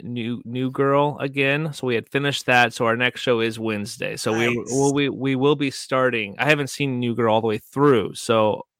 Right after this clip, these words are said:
Speaker 1: we binged
Speaker 2: You know
Speaker 1: that,
Speaker 2: what? I
Speaker 1: so
Speaker 2: stopped about a season before the end too.
Speaker 1: But the, the ending's, it's, it's pretty, uh, we watched all of it now, so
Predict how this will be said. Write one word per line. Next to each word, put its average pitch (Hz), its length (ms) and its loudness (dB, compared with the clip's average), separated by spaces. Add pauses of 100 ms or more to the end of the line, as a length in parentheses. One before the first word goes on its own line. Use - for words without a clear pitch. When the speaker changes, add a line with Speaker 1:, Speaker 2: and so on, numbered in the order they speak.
(120)
Speaker 1:
we 123 160 -4
binged 139 420 2
Speaker 2:
You 110 60 -12
know 110 60 0
Speaker 1:
that, 104 160 2
Speaker 2:
what? 190 180 -4
I 156 60 -8
Speaker 1:
so 113 60 0
Speaker 2:
stopped 185 300 -4
about 175 220 -4
a 170 40 -6
season 170 340 -6
before 156 280 -10
the 143 120 -10
end 131 180 -12
too. 117 260 -10 (920)
Speaker 1:
But 127 240 0
the, 165 120 -2
the 165 120 0
ending's, 330 400 -4
it's, 320 280 -12
it's 233 220 -10
pretty, 233 440 0
uh, 220 120 4
we 220 100 -2
watched 220 340 0
all 208 180 6
of 131 80 2
it 110 80 -2
now, 101 200 -8
so 123 380 -2